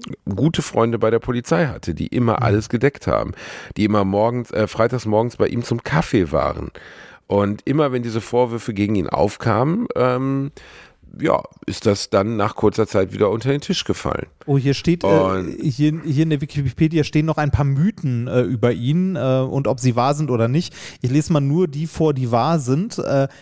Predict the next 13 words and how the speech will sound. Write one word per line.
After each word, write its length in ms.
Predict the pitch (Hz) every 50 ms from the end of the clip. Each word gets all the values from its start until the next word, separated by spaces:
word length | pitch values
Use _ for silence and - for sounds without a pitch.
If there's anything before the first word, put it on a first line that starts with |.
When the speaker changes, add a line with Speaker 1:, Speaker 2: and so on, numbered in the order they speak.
| - _ -
Speaker 2:
er 120 | 139 139
nahm 200 | 143 147 170 196
an 140 | 180 156 139
mehr 160 | 139 151 190
als 240 | 190 165 - - -
zweihundert 720 | - - - - 127 135 185 202 190 214 208 196 170 - -
Marathon, 720 | 139 147 185 190 180 139 - - 135 117 113 113 113 117
äh, 160 | - 127 123
Marathonläufen 800 | 123 135 175 185 165 - - 135 120 113 98 95 95 98 - -
teil, 480 | 107 - - 110 101 101 135 190 247 247 - - - _ _ _ _
zuletzt 540 | - - - 131 131 160 - - - -
mit 200 | 147 143 143 -
achtundsiebzig. 1300 | - 165 170 - - - 190 165 151 110 107 139 170 - _ - - - - 107 - - - - -